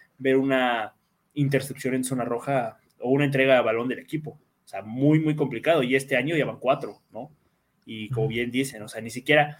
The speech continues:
Speaker 1: es que ya no, ya llega un punto en que ni siquiera anotan de tres puntos, o sea, ya no anotan nada. O sea, llegan a zona roja y se van, y, y, y lo,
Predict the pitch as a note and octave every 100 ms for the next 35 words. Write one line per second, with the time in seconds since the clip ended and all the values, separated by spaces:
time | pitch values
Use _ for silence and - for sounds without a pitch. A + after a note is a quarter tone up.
0 | _ _ C#3+ D3 E3+ E3 E3+ E3 C#3 C#3+
1 | D3+ D#3+ D3+ D#3 D3+ D#3 E3 D#3 B2 A#2
2 | - C3+ C#3+ C#3 A2 - - A#2+ C3 D#3
3 | D3+ D3 C#3 C#3 C3 D#3+ C3 - - A#2
4 | B2+ D#3+ D3+ D3+ C#3 A2 C3+ C3 - _
5 | _ _ _ _ _ - B2+ B2 C#3+ D3+
6 | E3 C#3+ D3+ D3 C#3+ C#3+ F3+ - A#2 C3
7 | C#3 - C3 C#3 C3 A#2 C3+ C3 B2+ B2+